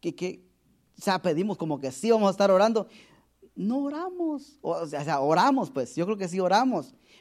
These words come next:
pero no eso de que oramos y estamos velando. A ver, oramos y ¿qué? ¿Vamos a seguir orando? Seguimos orando, seguimos orando, llamamos, buscamos, preguntamos. No hacemos eso.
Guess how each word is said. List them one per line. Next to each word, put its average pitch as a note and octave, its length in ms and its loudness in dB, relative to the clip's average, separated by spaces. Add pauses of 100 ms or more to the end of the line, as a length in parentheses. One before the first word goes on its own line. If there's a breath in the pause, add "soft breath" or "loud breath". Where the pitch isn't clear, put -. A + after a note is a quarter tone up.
pero G3+ 240 2
no A3 320 4
eso A3+ 260 6
de F#3 160 4
que D#3 360 2 (680 soft breath)
oramos F#3+ 540 4
y F#3 220 2
estamos F#3+ 360 4
velando. F#3 380 2
A D#3 60 4
ver, F#3 220 2 (240 soft breath)
oramos E3 440 0
y D#3+ 100 -14
¿qué? F3 200 0
¿Vamos F3+ 220 -4
a - 20 -10
seguir F3 200 -2
orando? G3+ 320 0
Seguimos F#3 380 -2
orando, G3 300 2
seguimos F3+ 280 -2
orando, G#3 200 2
llamamos, F3+ 600 0 (220 loud breath)
buscamos, G#3 420 0
preguntamos. G#3 560 2
No B3+ 140 0
hacemos D#4+ 400 -2
eso. E4+ 320 -2